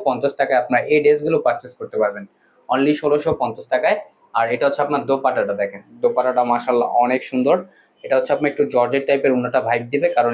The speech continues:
এটা খুবই সফট এবং খুবই মোলায়েম একটা ফ্যাব্রিক্স থাকবে। আর এখন চলে যাব একটা আরেকটা ডিজাইনে। এটা হচ্ছে আপনার পার্পল কালারের ভিতরে। দেখেন খুবই চমৎকার এবং খুবই ইউনিক হবে। <clears throat> দেখেন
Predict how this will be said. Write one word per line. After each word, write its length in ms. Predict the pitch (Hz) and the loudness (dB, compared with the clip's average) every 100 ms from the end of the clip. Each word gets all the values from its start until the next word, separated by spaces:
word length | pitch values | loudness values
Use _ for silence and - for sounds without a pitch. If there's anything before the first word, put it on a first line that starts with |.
| 117 | 0
এটা 120 | 131 131 - | 0 -2 -4
খুবই 200 | 151 175 | -6 -6
সফট 340 | 170 147 139 110 127 | -2 0 0 0 -2
এবং 120 | 127 123 | -2 0
খুবই 180 | 151 143 | 2 2
মোলায়েম 380 | 117 131 139 120 | 2 2 2 0
একটা 200 | 113 117 | -4 -2
ফ্যাব্রিক্স 320 | 120 113 123 - | -2 -4 -6 -6
থাকবে। 240 | 131 135 - - _ _ _ - | -6 -2 -4 -4 _ _ _ -4
আর 100 | 117 | 0
এখন 200 | 123 135 139 | 0 0 0
চলে 180 | 143 139 | 2 4
যাব 100 | 143 180 180 | 4 2 0
একটা 200 | - 139 139 - - _ _ _ _ - | 0 2 2 -2 -20 _ _ _ _ -6
আরেকটা 300 | 135 147 151 139 | -2 -2 -2 0
ডিজাইনে। 340 | 131 151 160 185 | 0 0 0 -4
এটা 100 | 139 127 | -2 -4
হচ্ছে 140 | - | -2
আপনার 180 | 135 127 | -4 -2
পার্পল 280 | 131 127 143 135 | 0 0 0 0
কালারের 300 | 113 107 101 | 0 0 -4
ভিতরে। 200 | 104 104 101 | -6 -6 -6
দেখেন 180 | - - _ _ _ _ _ _ _ _ _ _ _ _ _ _ _ _ _ _ _ _ - | -12 -20 _ _ _ _ _ _ _ _ _ _ _ _ _ _ _ _ _ _ _ _ -14
খুবই 220 | - 143 160 156 | -6 -2 0 0
চমৎকার 520 | 131 135 - 147 156 156 135 | 0 0 2 2 2 2 0
এবং 140 | 139 135 | 0 -2
খুবই 240 | - 151 202 214 - 120 | -2 2 2 0 -6 0
ইউনিক 300 | 131 127 123 | 2 2 2
হবে। 200 | 113 - - _ _ - 85 85 | -2 -4 -12 _ _ -4 0 2
<clears throat> 600 | 78 - _ _ _ - | 0 -4 _ _ _ -4
দেখেন 220 | 127 113 | -4 -2